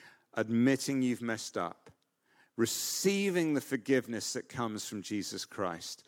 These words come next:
and starting out afresh, this time, as Adam said, with God's help, trusting him. And so I want to suggest that Arsene Wenger is perhaps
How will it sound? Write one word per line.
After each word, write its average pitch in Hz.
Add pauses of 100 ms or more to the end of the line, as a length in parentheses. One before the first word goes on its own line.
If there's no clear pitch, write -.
(280)
and 107
starting 123
out 117
afresh, 113
this 127
time, 107
as 98
Adam 120
said, 90
with 98
God's 95
help, 82 (260)
trusting 101 (340)
him. - (1500)
And 127
so 160 (340)
I 135
want 156
to 151
suggest 160
that -
Arsene 143
Wenger 135
is 123 (200)
perhaps 117